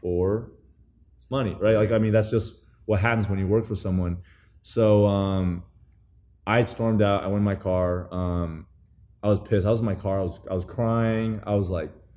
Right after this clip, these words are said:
yelling. Like, I was a, I was a mess, you know? But it's crazy 'cause in the back of my mind, I wasn't really mad at him.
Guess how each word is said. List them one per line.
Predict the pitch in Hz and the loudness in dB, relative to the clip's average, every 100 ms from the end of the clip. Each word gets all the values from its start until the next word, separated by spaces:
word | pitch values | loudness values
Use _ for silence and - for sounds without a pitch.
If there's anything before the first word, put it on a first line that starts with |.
| - _ _ - | -20 _ _ 2
yelling. | 107 110 107 101 | 4 6 4 2
Like, | 101 | 2
I | 113 | 4
was | 120 107 | 4 4
a, | 104 | 2
I | 110 | 2
was | 120 101 | 2 2
a | 95 101 | -2 0
mess, | 95 101 87 - | 2 2 -2 -6
you | 107 | -2
know? | 101 98 98 101 - _ - | 0 2 -2 -6 -18 _ -18
But | 101 95 120 110 - - - _ | -4 4 6 4 -6 -20 -20 _
it's | 127 - | 0 0
crazy | - 143 156 151 | 0 6 6 6
'cause | 113 123 110 98 - - | 2 4 2 2 -8 -4
in | 123 | 0
the | 120 | 2
back | 98 117 120 | 2 0 0
of | |
my | 120 110 | -2 2
mind, | 104 113 117 110 | 2 2 0 0
I | 110 | 2
wasn't | 113 127 160 | 4 4 2
really | 147 139 | 0 2
mad | 120 113 110 | 2 2 0
at | - | 0
him. | 92 117 180 196 | 0 0 -2 -6